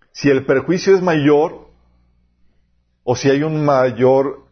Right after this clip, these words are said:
eh, mejor elemento que lo pueda sustituir, viene entonces la necesidad de extirparlo y reemplazarlo. ¿Sí? ¿Qué pasa cuando, oye, ves una pierna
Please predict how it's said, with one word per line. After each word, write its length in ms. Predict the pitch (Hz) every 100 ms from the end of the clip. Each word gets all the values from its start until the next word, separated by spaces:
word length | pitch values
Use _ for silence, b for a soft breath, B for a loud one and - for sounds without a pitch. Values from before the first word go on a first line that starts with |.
| -
eh, 120 | 123
mejor 280 | 117 127 139
elemento 380 | 131 123 123
que 80 | 131
lo 100 | 110
pueda 140 | 92 120
sustituir, 600 | 113 - 110 117 123 -
viene 320 | 101 113 123
entonces 260 | 120 107 113
la 100 | 107
necesidad 280 | 95 - 104
de 60 |
extirparlo 760 | 104 104 87 104 104 104 107 _ _ _ _ -
y 80 |
reemplazarlo. 600 | 107 95 95 123 123 - _ _ _ _ _ _ _ _ _
¿Sí? 440 | - 95 90 - _ _ _ _ _ _ _ _ _ _ _ _ _ _ _ _ _ _ _ _ _ _ _ _ _ _ _ _ _
¿Qué 100 | -
pasa 340 | 135 151 175 196
cuando, 200 | 185 151
oye, 300 | 147 147 147
ves 260 | 127 143 143
una 280 | 160 160 -
pierna 680 | 147 143 151 156 160 -